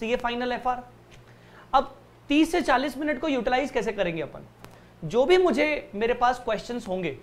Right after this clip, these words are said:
डाउट्स वाले, study related डाउट्स होंगे, study related डाउट्स जो भी मेरे पास होंगे, like मान लीजिए मेरे पास for example पांच questions हैं study related outs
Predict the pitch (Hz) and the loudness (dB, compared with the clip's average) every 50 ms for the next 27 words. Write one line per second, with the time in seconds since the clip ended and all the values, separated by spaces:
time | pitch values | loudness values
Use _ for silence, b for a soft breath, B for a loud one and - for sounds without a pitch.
0 | - - - - 156 147 170 170 180 226 254 - - 226 202 185 160 151 170 175 | -20 -20 -18 -16 -8 -2 0 2 2 2 0 -2 0 0 0 0 -2 -4 -6 -10
1 | - - - 262 254 302 294 277 254 240 226 262 254 214 185 190 185 208 - - | -6 0 0 2 4 4 2 2 2 0 0 -2 -2 0 0 0 0 0 -2 -4
2 | 185 170 151 143 120 - - - - - - B B B B B B B B - | -6 -8 -8 -10 -14 -18 -20 -20 -20 -20 -20 B B B B B B B B -12
3 | - - 254 254 277 330 330 294 262 240 277 - 220 240 220 247 240 - - 233 | -4 0 2 2 4 4 2 2 0 0 0 0 2 2 2 2 0 -2 -2 -2
4 | 226 269 247 240 220 214 226 220 214 208 196 180 175 156 147 139 - - B B | -2 -2 -2 -2 -2 -2 -2 -2 -2 -2 -4 -6 -6 -6 -10 -12 -16 -20 B B
5 | B B B B B 254 262 277 269 262 226 233 240 254 262 262 226 277 262 254 | B B B B B 2 2 2 2 0 -2 -2 0 0 0 0 0 0 0 -2
6 | 226 226 233 240 254 247 - - 226 233 233 202 175 202 185 175 285 294 - - | -2 0 2 2 0 0 -2 -2 -2 0 0 0 0 -2 -2 -2 -2 -4 -2 2
7 | 240 233 247 277 269 - - - 226 196 - - 185 170 139 - 139 - - - | 2 2 2 2 0 -4 -4 -2 -2 -2 -2 -4 -8 -8 -8 -10 -14 -20 -20 -20
8 | - - - - - - - - - - - - - 254 240 247 247 240 220 190 | -20 -20 -20 -20 -20 -20 -20 -20 -20 -20 -12 -6 -2 0 0 0 0 -2 -2 -4
9 | 185 208 190 160 139 135 - - - | -4 -4 -4 -4 -4 -6 -10 -14 -20